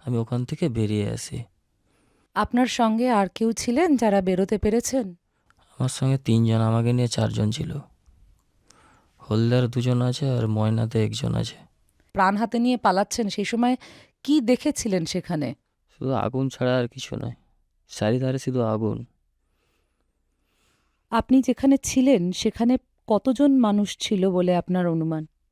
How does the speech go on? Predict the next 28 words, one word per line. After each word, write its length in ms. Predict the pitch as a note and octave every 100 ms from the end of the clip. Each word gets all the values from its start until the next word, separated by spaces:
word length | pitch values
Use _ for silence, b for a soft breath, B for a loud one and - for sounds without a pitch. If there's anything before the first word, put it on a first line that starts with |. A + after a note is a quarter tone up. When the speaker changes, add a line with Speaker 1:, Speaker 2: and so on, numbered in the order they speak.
| _ _ _ -
Speaker 1:
আমাদের 340 | G#2+ A#2+ C3+
রুমে 180 | C3 C3+
প্রায় 280 | - B2 C3
ষোলো 300 | - G#2+ A2
জনের 240 | A#2 A#2+
মতো 240 | A2+ A2+ A#2+
ছিল। 160 | - - -
Speaker 2:
ওর 160 | G3+ G3 -
পাশে 260 | G#3+ A#3+ B3
কি 140 | -
আর 140 | A3 F3+ -
কোনো 200 | B3 A#3
ঘর 260 | F#3+ A3+ -
ছিল? 240 | - E4+ F4+ - _ _ _ _ _ _ _ _ _
Speaker 1:
উপরে 300 | _ - A#2+
তিনটে 400 | - A#2+ B2+ C3
রুম 200 | A#2+ A2
থাকে, 300 | G#2 C#3 C3 - _ _ _ _ _ _ _ _ _ _
তিনটে, 360 | - A2+ B2 A#2+
একটা 240 | - B2+
রুম 220 | C3 C3+
তো 160 | B2+ C3
খালি, 380 | - A2 C3 D#3+ _ _ _ _ _ _ _ _
আর 100 | A2
একটা 260 | A#2+ - A#2
রুমে 160 | B2+ B2+
লোক 200 | A2+ -
ছিল। 240 | - -